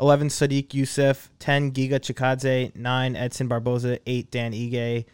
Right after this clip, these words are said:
seven Arnold Allen, six Josh Emmett, five Calvin Kattar. And then Chang Sung Jung, Yair, Brian Ortega, Max Holloway.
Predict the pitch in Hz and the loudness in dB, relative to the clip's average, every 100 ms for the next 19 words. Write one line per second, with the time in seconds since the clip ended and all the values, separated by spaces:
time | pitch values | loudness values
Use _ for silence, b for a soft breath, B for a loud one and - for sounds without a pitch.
0 | b _ 139 135 135 - 127 123 117 120 | b _ 2 2 0 -2 -2 -2 -2 -2
1 | 120 120 117 117 - - 123 - 117 113 | -2 -2 -4 -6 -8 -4 -4 -2 -4 -4
2 | - 113 110 - - 104 104 101 104 101 | -6 -6 -6 -8 -10 -6 -6 -4 -6 -8
3 | 101 92 87 92 - _ _ _ _ _ | -8 -10 -10 -10 -14 _ _ _ _ _
4 | _ 123 120 110 107 131 123 - 123 120 | _ -8 -4 -6 -4 -4 -4 -4 -4 -4
5 | 117 113 113 113 113 113 113 110 - 110 | -4 -4 -4 -2 -2 -2 -4 -8 -8 -6
6 | 107 - 104 101 95 - 87 71 67 | -6 -6 -6 -6 -10 -10 -10 -10 -12